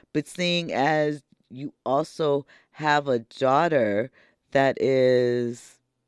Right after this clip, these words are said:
a part of that community, an older one, I, I, I think that that would be, you know, another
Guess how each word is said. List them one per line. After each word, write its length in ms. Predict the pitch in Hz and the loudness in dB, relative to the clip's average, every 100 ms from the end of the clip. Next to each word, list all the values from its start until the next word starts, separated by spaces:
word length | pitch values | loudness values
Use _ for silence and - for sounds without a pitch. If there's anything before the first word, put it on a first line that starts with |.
| _ _ _ _ | _ _ _ _
a 80 | 135 | -8
part 260 | 170 156 | -4 -2
of 120 | 151 151 | -2 -2
that 200 | 143 - | -4 -4
community, 800 | 151 147 175 190 147 135 131 165 _ _ _ _ | -12 -10 -6 -2 -2 -2 -4 -10 _ _ _ _
an 100 | 135 - | -12 -6
older 360 | 151 214 190 123 | -4 -2 -4 -4
one, 480 | 117 110 117 156 180 _ _ _ _ _ _ _ | -6 -6 -6 -8 -14 _ _ _ _ _ _ _
I, 100 | - - _ _ - | -18 -18 _ _ -10
I, 140 | 107 - | -8 -4
I 80 | 165 | -4
think 300 | - 185 175 | -4 -10 -6
that 160 | 175 | -6
that 200 | - 170 | -2 -4
would 200 | 160 156 | -2 -8
be, 500 | 151 175 170 170 165 - _ _ _ _ | -6 -6 -4 -6 -8 -12 _ _ _ _
you 160 | - 202 | -14 -8
know, 160 | 202 190 | -6 -6
another 720 | - 180 180 175 175 165 165 | -6 -4 -2 2 4 4 2